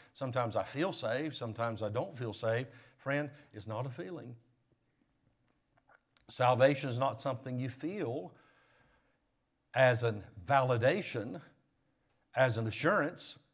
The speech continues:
although you do feel the presence of God when you know the Lord at times, and as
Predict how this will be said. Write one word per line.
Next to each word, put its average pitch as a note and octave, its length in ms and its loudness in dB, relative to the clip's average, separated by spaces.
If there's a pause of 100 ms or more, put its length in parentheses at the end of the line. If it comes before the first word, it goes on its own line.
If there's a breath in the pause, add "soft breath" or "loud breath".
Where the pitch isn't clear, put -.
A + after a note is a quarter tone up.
(400)
although E3 640 10
you D3 220 2
do F3 400 2 (180)
feel F#3 380 4
the B2+ 120 0
presence B2 480 0
of B2 140 0
God D#3 360 0
when C#3 140 -2
you C#3+ 120 2
know E3+ 260 4
the D3 100 0
Lord B2 300 2
at - 120 -8
times, B2 420 -2
and A2+ 100 0
as G#2+ 200 -6